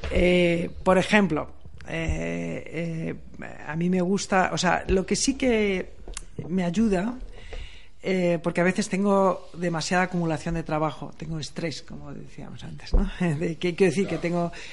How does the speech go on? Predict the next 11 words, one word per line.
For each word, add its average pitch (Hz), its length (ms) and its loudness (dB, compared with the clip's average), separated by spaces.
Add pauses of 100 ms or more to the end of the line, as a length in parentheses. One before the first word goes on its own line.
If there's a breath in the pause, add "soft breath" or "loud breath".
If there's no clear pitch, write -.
(260 loud breath)
pues, 151 200 -6
trabajo 151 380 -2
por 160 140 -2
la 151 80 0
mañana, 165 440 2
trabajo 156 300 0
por 160 120 -4
la 151 120 -4
tarde, 160 280 0
termino 156 500 -6
tardísimo. 151 600 0